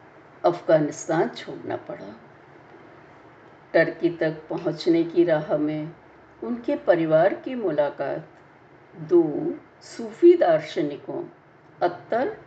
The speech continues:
और इब्न अराबी से हुई थी।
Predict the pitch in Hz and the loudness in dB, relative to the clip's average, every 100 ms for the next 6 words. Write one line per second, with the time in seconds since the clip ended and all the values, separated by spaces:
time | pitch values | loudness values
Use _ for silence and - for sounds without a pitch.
0 | - - - 165 170 - - 190 196 302 | -20 -20 -4 0 0 -2 -4 0 0 0
1 | 370 359 151 151 135 160 170 - 370 277 | 2 4 4 2 2 -4 -4 -2 -2 -2
2 | 180 135 - - 135 | -6 -10 -12 -12 -12